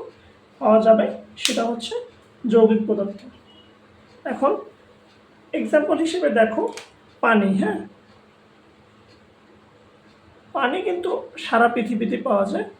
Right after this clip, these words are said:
পানির সংকেত কি? এইচ টু ও। এটা আমরা মোটামুটি সবাই জানি যে পানির সংকেত এইচ টু ও। তাহলে এইচ টু ও থেকে তুমি কি বুঝছো? যে যদি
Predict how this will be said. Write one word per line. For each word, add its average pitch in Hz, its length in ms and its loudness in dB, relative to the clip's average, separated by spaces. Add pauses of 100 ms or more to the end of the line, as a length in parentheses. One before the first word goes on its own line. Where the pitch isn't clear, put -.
(1040)
পানির 247 320 0
সংকেত 262 320 -2 (120)
কি? 392 80 0 (800)
এইচ 214 120 0 (100)
টু 220 80 -2 (120)
ও। - 20 -8 (340)
এটা 294 200 2
আমরা 311 220 4
মোটামুটি 262 340 0 (100)
সবাই 226 220 4 (140)
জানি 214 200 2 (640)
যে 277 60 -2 (100)
পানির 226 300 2
সংকেত 233 360 -2
এইচ 214 100 4 (100)
টু 220 80 0 (120)
ও। - 20 0 (640)
তাহলে 208 160 -2 (100)
এইচ - 160 0
টু 427 60 2 (120)
ও - 20 6 (100)
থেকে 339 240 2
তুমি 311 200 -2
কি 359 80 0 (100)
বুঝছো? 233 280 0 (460)
যে 269 160 -6
যদি 220 140 4